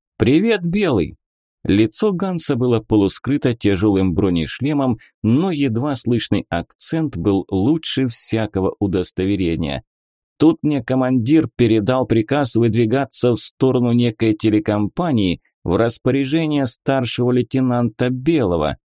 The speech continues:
Это не к тебе часом?» «Ганс,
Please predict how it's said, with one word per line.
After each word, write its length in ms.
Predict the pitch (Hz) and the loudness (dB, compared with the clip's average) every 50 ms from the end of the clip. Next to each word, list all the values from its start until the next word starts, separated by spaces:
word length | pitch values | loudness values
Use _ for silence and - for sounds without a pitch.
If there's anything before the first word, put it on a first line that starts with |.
| _ _ _ - | _ _ _ 0
Это 400 | - 101 101 101 - - 120 113 | 2 2 2 0 0 0 0 2
не 220 | 113 110 110 104 | 2 2 0 0
к 100 | - - - | -4 -8 -8
тебе 380 | - 107 92 78 82 82 76 | -2 -2 -2 0 0 -2 -4
часом?» 720 | - - - 131 135 147 135 - - 160 165 165 151 117 _ _ _ _ _ _ _ _ _ _ _ _ _ _ _ _ _ _ _ _ _ - | -4 -4 -4 -4 -2 -2 -4 -2 -2 -2 0 0 -2 -4 _ _ _ _ _ _ _ _ _ _ _ _ _ _ _ _ _ _ _ _ _ -6
«Ганс, 840 | 107 98 95 107 107 117 156 175 156 143 123 95 92 - - - | -6 -4 -4 -4 -2 0 0 0 0 0 0 0 0 -2 -2 -4